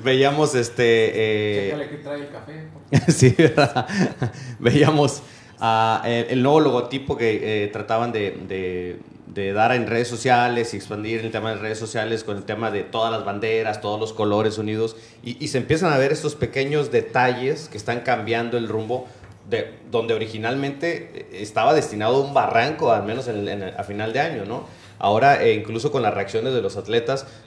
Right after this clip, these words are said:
Speaker 1: donde los que se habían bajado del barco ya dan declaraciones a través de sus redes sociales donde aparentemente buscan o quieren regresar, en el caso de Olsen.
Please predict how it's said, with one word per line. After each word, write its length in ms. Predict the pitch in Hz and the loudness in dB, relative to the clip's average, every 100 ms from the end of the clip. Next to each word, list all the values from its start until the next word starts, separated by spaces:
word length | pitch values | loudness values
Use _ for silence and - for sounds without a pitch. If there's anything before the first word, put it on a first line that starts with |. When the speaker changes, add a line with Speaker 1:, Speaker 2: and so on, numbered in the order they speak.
| - | -8
Speaker 1:
donde 280 | 104 101 101 | -6 -2 -2
los 260 | 101 101 | 0 -2
que 160 | - 101 | -4 -8
se 140 | - | -4
habían 300 | 98 98 131 | -4 0 2
bajado 340 | 185 156 156 170 | 4 4 4 2
del 120 | 127 | 2
barco 540 | 123 135 - 190 - - - - - | 2 0 -2 -6 -6 -12 -20 -20 -4
ya 240 | 110 113 | 2 4
dan 280 | 123 139 147 | 4 2 2
declaraciones 720 | 156 151 127 113 104 127 135 | 0 0 2 2 0 -2 -4
a 80 | 139 | -4
través 220 | 113 113 127 | 0 2 2
de 60 | |
sus 140 | 120 110 | 0 0
redes 180 | 117 117 | 0 0
sociales 520 | 107 113 120 147 - - - - - | -2 -2 0 0 -4 -18 -20 -20 -4
donde 320 | 107 107 104 | -2 0 0
aparentemente 1200 | 92 - 104 120 170 170 147 117 113 117 135 175 - - 92 | 0 0 2 2 0 -2 -2 0 -2 -4 -8 -10 -16 -18 -6
buscan 520 | 113 131 151 160 - | -2 -2 -2 -2 -2
o 100 | 98 | -8
quieren 360 | - 110 107 | -2 -2 -2
regresar, 560 | 101 98 92 92 117 110 | -2 -4 -6 -6 -2 -2
en 60 | 90 | -4
el 100 | 90 | -8
caso 240 | 104 104 | -6 -2
de 60 | 98 | 0
Olsen. 320 | 127 131 156 | -2 -4 -12